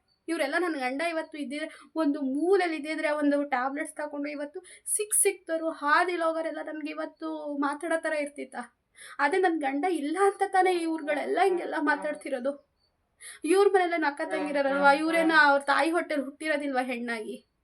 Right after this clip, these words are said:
ಒಬ್ಳು ಹೆಣ್ಣಾಗಿ ಇನ್ನೊಂದ್ ಹೆಣ್ ಬಗ್ಗೆ ದುಡ್ಗೋಸ್ಕರ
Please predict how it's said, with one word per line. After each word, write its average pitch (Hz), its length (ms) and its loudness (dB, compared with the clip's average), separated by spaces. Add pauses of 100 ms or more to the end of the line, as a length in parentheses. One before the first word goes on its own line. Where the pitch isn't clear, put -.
(440)
ಒಬ್ಳು 294 240 2
ಹೆಣ್ಣಾಗಿ 311 580 0
ಇನ್ನೊಂದ್ 330 320 0
ಹೆಣ್ 302 180 -2
ಬಗ್ಗೆ 277 720 -4
ದುಡ್ಗೋಸ್ಕರ 294 520 -4